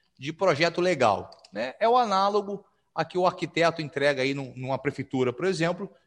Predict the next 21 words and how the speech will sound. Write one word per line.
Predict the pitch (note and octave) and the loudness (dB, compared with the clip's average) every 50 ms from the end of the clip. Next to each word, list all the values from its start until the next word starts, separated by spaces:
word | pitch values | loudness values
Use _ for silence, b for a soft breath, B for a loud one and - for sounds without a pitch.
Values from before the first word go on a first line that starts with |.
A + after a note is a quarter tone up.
| b b | b b
que | - - | -14 -10
tem | F3 F#3+ F#3 | -6 -4 -4
só | F3 - F3+ | -2 0 0
a | E3 | 0
volumetria. | D3+ D#3 E3+ F3 F3+ F3+ E3+ F3+ A2 A2 A#2+ | 0 0 -2 -4 -4 -4 -6 -6 -8 -6 -6
Isso | C#3 - - | -8 -6 -6
é | E3 | -8
o | E3 | -6
projeto | - F3+ E3 C3 C#3 C3+ - | -4 -4 -2 -2 -2 -2 -2
legal. | F3 G3 G#3 D#3 - F3 - - _ _ b b b b b b | -2 -4 -2 -2 -4 -4 -4 -8 _ _ b b b b b b
Só | - - - F3+ - | -6 0 2 2 2
que | - - B3+ | 2 -6 -8
quando | - G#3+ G#3+ G#3 | -4 -2 -2 0
eu | G3+ | 0
entrego | F3+ F3+ E3+ D#3+ D#3 C#3+ C3 C3+ | -2 0 2 4 4 4 2 0
um, | C3+ C3 - - _ _ - | -4 -6 -10 -16 _ _ -10
na | C3 B2+ C3 B2 | -6 -2 -2 -2
prefeitura | B2+ C3+ C3 - - B2+ A2 G2+ - - C3 B2+ A#2+ A2 G#2+ G#2 G2 - - _ _ _ | -2 -2 -6 -4 -4 -6 -6 -6 -6 -4 -2 0 2 2 2 0 -2 -4 -10 _ _ _
só | - - - D3 D3 D3 | -14 -6 0 2 4 4
a | |
volumetria | C3 A#2+ B2 A#2 A2+ G#2+ G#2 F#2 F#2 - D3+ E3 G3 F3+ C#3+ A2 F#2 - | 2 2 -2 -4 -4 -4 -6 -6 -4 -2 0 0 2 2 0 -2 -2 -6